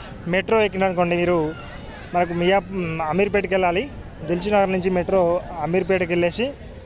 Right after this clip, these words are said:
ఆ అమీర్పేట నుంచి అక్కడ దిగేసి మీరు రాయదుర్గు మెట్రో ఎక్కితే మీరు పెద్దమ్మ గుడి దగ్గర దిగాల్సి ఉంటుంది. పెద్దమ్మ గుడి దగ్గర దిగిన తర్వాత కొంచెం ముందుకెళ్ళి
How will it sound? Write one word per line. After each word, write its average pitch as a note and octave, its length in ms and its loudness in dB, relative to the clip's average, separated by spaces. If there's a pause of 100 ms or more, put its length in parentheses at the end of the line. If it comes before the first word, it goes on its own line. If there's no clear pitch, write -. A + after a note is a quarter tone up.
(340)
ఆ E3 80 6
అమీర్పేట F#3+ 380 0
నుంచి F#3+ 420 2 (360)
అక్కడ F3+ 160 0
దిగేసి F#3+ 580 4 (440)
మీరు F3 320 4
రాయదుర్గు F3+ 760 4 (120)
మెట్రో F3 280 2
ఎక్కితే A#3 380 0 (1400)
మీరు F#3 320 4
పెద్దమ్మ F#3+ 280 4
గుడి F#3+ 120 4
దగ్గర F3+ 200 2
దిగాల్సి E3+ 340 2
ఉంటుంది. F3 300 2 (440)
పెద్దమ్మ G3+ 320 2
గుడి G#3 100 4
దగ్గర G3 180 2
దిగిన F#3+ 240 2
తర్వాత G3+ 540 4
కొంచెం G3 320 2
ముందుకెళ్ళి G3+ 560 2